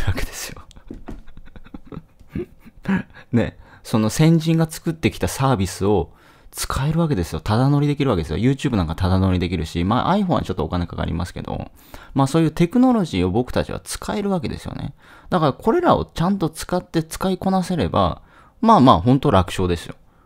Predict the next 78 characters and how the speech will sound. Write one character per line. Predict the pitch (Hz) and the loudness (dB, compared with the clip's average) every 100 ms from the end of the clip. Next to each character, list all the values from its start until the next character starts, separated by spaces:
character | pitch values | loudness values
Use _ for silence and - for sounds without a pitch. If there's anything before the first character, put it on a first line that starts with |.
| _ _ _ - | _ _ _ -2
で | |
も、 | 208 139 - - - - - | 2 2 0 -4 -20 -20 -4
そ | 139 | 0
の | 127 | 2
楽 | 175 | 2
勝 | - 330 | 0 -2
じ | 311 | 0
ゃ | |
な | 320 | 0
い | 330 | 0
っ | |
て | 226 | 0
言 | 95 | -2
っ | - | 0
て | - | -2
る | 95 | -2
人 | 90 85 | -2 0
は、 | 82 95 78 | 2 2 0
ぶ | - 143 | -2 -4
っ | |
ち | - 247 | -2 -2
ゃ | |
け | 233 | 0
言 | 196 | 0
う | |
と | 107 | 0
そ | 90 180 | -2 0
れ | 170 | 0
を | |
使 | - - 233 | -2 -6 -4
い | 277 | -2
こ | - | 0
な | 302 269 | 0 -2
し | - | -4
て | |
な | - | -6
い | |
で | - | -6
す | - | -8
よ | 147 | -8
ね。 | 175 - - - _ - | -8 -10 -20 -20 _ -2
で、 | 180 | -2
使 | - 247 | 0 2
い | 247 | 2
こ | 247 262 | 2 0
な | 320 | 0
す | |
た | - | 0
め | 190 185 | 0 0
に | 180 | 2
ど | 135 | 4
れ | 170 | 4
ぐ | 196 | 2
ら | 202 | 0
い | 196 | 2
の | 202 | 2
量 | 190 220 165 | 4 4 4
が | 98 | 2
必 | - - 143 | 0 -4 -2
要 | |
な | 151 123 | 0 0
の | |
か、 | - 78 | -2 -4
そ | 139 | -2
れ | 202 | 0
は | 196 | 0
そ | 185 | 0
の | 190 | 0
人 | - | -2
に | - | -2
よ | 160 | -4
っ | |
て | - | -6
変 | - | -6
わ | 143 | -6
り | - | -6
ま | |
す。 | - | -10